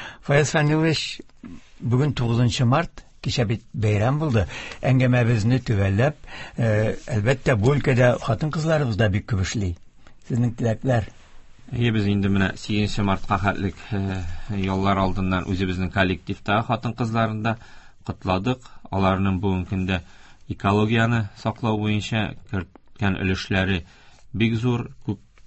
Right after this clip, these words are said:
Speaker 2: Инде алар чын күңелдән бу юнәлештә эшлиләр. Ә гомумән, мин инде үткән бәйрәм белән әти, әнилә-, әниләрне, әбиләрне,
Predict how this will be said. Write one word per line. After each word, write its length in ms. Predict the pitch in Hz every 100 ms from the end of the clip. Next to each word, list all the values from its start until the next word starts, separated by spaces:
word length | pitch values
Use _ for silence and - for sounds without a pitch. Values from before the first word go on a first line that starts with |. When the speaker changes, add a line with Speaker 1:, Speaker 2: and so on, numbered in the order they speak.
| -
Speaker 2:
Инде 260 | 104 98 98
алар 240 | 98 92
чын 260 | - 107 98
күңелдән 480 | 104 101 104 113 110
бу 80 |
юнәлештә 520 | 117 117 113 107 - 117
эшлиләр. 460 | - 113 113 107
Ә 100 | 104
гомумән, 440 | 98 107 113 117 98
мин 160 | 98
инде 260 | 98 95 92
үткән 280 | - 101 92
бәйрәм 320 | 92 92 98
белән 200 | 95 95 92 - - - - -
әти, 360 | - 92 107 -
әнилә-, 500 | 104 95 98 101 101
әниләрне, 800 | - 104 104 104 104 107 127 110 -
әбиләрне, 800 | 98 98 98 98 101 117 113